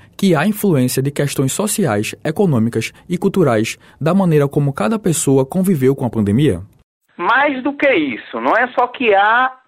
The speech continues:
Speaker 2: é, influência, porque dizer que há influência, é, não faz justiça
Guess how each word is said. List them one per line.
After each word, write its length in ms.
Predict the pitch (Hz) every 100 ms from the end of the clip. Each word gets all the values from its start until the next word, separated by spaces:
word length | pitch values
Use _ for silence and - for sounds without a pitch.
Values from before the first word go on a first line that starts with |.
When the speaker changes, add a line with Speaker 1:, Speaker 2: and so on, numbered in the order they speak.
| _ -
Speaker 2:
é, 200 | 165 165 202
influência, 840 | 247 - 254 214 180 160 127 -
porque 300 | - 151 208
dizer 240 | 185 233
que 140 | 233 233
há 120 | 202
influência, 840 | 196 - 160 160 220 214 - 107 - - - - -
é, 500 | 147 160 165 - 165
não 180 | 208 247
faz 380 | - 208 220 -
justiça 720 | 226 - - 202 214 233 214